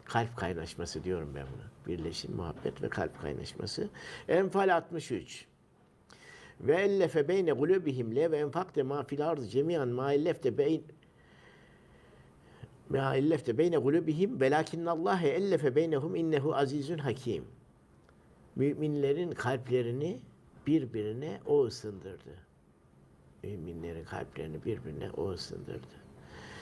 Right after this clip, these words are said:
Yoksa yeryüzünde ne varsa sen hepsini harcasaydın yine de onların kalplerini ıs-, ısındıramazdın.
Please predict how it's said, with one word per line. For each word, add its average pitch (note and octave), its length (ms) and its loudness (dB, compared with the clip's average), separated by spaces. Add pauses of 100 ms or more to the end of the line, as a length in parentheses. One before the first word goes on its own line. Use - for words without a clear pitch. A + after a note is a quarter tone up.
(200)
Yoksa F3 340 4
yeryüzünde D#3 680 2
ne F3 180 2
varsa B2 560 2 (560)
sen E3+ 260 0
hepsini E3 440 2
harcasaydın D3+ 880 2 (300)
yine F3+ 280 4
de C#3 60 4
onların D3 360 2
kalplerini C#3+ 760 -2 (520)
ıs-, A#2 280 -2
ısındıramazdın. B2 1000 -2